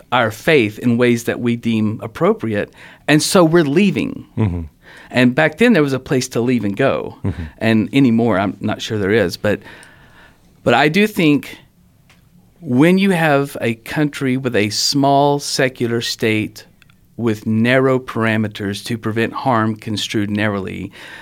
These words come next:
Speaker 1: then you have people who can choose to live in many ways however they want. And if you're a Christian, you can live as a f-, full Christian,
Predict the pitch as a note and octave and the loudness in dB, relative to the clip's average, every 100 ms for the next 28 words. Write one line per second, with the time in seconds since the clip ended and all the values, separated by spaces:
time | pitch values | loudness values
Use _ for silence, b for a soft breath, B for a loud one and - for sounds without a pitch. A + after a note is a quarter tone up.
0 | B B B2 B2+ C3+ D#3 D3+ A2+ - E3 | B B 2 4 6 4 2 -2 -4 -4
1 | E3 C3 A#2+ C3 B2 A#2 - C#3+ C3+ - | -2 -4 -4 -6 -4 -4 -2 0 -2 -4
2 | C3+ A#2+ B2 D3 A#2 A2 A#2+ - B2+ A2 | -6 -4 2 4 4 0 -4 -4 0 2
3 | A2 A2+ B2+ C#3+ E3+ C3 A2+ A2 G#2+ - | 2 2 4 4 2 2 0 0 -2 -2
4 | C3 - - C#3 D#3 C3+ C3+ B2+ A2+ C3 | 0 0 0 2 2 0 2 0 0 0
5 | D3+ G#2 - - _ _ B B B B | 2 0 -6 -18 _ _ B B B B
6 | A#2+ B2 A#2+ - A2+ G#2 G#2+ D#3+ D#3+ - | 2 2 0 0 0 -2 -4 -2 -2 -2
7 | G3 G#3 A3 - C#3+ C#3+ C#3+ B2 B2+ B2+ | -4 -2 -4 -2 -2 0 0 0 0 -2
8 | A2 A#2 A2 A2 - - - - - - | -2 -2 -2 -4 -8 -20 -20 -20 -20 -20
9 | - - D#3 D3+ D3 - D#3 - - G2 | -8 0 2 2 -2 -4 -4 -4 -6 -6
10 | G2+ A#2 | -4 -6